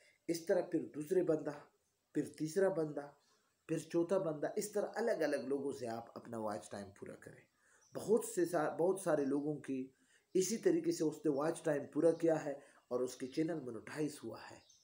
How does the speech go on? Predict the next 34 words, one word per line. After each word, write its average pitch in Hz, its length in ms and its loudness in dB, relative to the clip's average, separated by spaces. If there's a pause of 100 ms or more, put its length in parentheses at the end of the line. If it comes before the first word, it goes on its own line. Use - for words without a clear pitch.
(800)
ठीक 165 120 2
है 226 120 8
ना? - 120 -8
डरना 202 420 0
नहीं 220 200 0
है, - 240 -10 (460)
चार 202 300 0 (120)
पाँच 190 280 2
हज़ार 160 340 2
या 143 220 0
दस 196 200 0
हज़ार 160 300 0
मैक्सिमम 160 540 0
वॉच 151 360 4
टाइम 147 220 0
पर 131 180 -2
आपका 139 260 -2
खर्चा 156 360 2
आ 170 140 6
जाएगा, 117 360 0 (760)
ठीक 165 120 0
है 202 80 4
ना? - 140 -8 (460)
अगर 185 260 6
फिर 240 200 2
भी 208 140 0 (480)
आप 170 200 0
लोगों 170 260 4
के 156 120 -2
पास 156 220 0
कोई 151 180 2
बंदा 143 340 -2
नहीं 151 280 2
है 113 260 -10